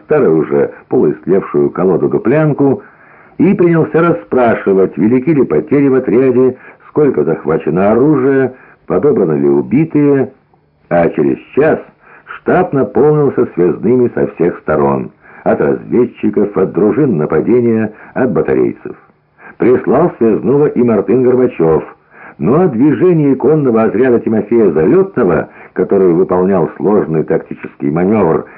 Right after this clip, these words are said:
и должен был обрушиться на белых с тыла, никаких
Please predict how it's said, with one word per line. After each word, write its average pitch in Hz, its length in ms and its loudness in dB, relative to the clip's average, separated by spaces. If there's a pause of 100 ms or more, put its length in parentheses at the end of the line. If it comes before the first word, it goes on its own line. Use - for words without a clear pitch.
(120)
и 87 80 0
должен 90 520 0
был 78 240 0
обрушиться 90 600 -2
на 87 120 0
белых 82 360 0
с - 60 -20
тыла, 67 340 0 (260)
никаких 82 520 -2